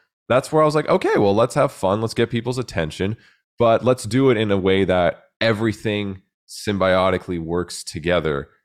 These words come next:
'Cause I could sit here and do, like, "What's f-, trending on TikTok? Let's do some viral dance to some pop song," and maybe get lucky and it get, like,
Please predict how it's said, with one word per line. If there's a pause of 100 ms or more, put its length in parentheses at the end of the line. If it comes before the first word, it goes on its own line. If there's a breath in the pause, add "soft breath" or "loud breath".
'Cause
I
could
sit
here
and
do,
like,
"What's
f-,
trending
on
TikTok?
Let's
do
some
viral
dance
to
some
pop
song," (360 soft breath)
and
maybe
get
lucky
and
it
get,
like,